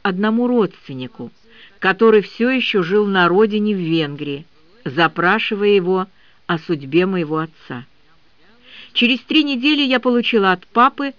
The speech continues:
радостное письмо. «Хотя теперь нас разделяет Великий океан, я просто счастлив узнать,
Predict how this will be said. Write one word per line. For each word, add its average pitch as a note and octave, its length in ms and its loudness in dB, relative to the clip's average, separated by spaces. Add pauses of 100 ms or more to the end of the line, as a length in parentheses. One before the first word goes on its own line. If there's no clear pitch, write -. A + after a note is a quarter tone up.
(140)
радостное G3 640 -2
письмо. D#3 500 -12 (1040)
«Хотя F3 360 0
теперь G3+ 500 2
нас E3+ 260 -2
разделяет E3+ 640 0
Великий D#3 400 -2
океан, D#3+ 480 -2 (500)
я E3 140 0
просто F#3+ 380 -2
счастлив F#3 640 -2
узнать, D#3 440 -4